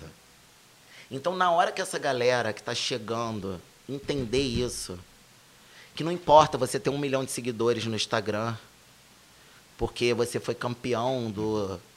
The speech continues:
Speaker 2: evento não sei o que lá, porque se você não tiver essência, quando você tiver, quando essa galera tiver cinquenta anos, ninguém vai lembrar dela.
Speaker 1: Uhum.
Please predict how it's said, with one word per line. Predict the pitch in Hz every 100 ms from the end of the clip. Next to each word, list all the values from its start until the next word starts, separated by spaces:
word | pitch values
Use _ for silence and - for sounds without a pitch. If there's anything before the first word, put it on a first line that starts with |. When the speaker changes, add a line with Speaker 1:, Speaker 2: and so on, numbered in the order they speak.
| - - -
Speaker 2:
evento | 104 107 113 120 113
não | 117
sei | 110 120
o |
que | - 107
lá, | 113 120 107 104 - - - - - - - - - -
porque | 135 - 151
se | - 170
você | 180 185
não | 190
tiver | 185 151 139
essência, | 123 - 139 143 117 - 95 92 - - - -
quando | 131 139
você | 151
tiver, | - 147 139 -
quando | - 143
essa | 143 170
galera | 151 131 123
tiver | 127
cinquenta | - 135 117 147 165 143
anos, | 127 127 123 113
ninguém | 127 131
vai | 143
lembrar | 135 123 113
dela. | 104 92 90
Speaker 1:
Uhum. | 92 92 92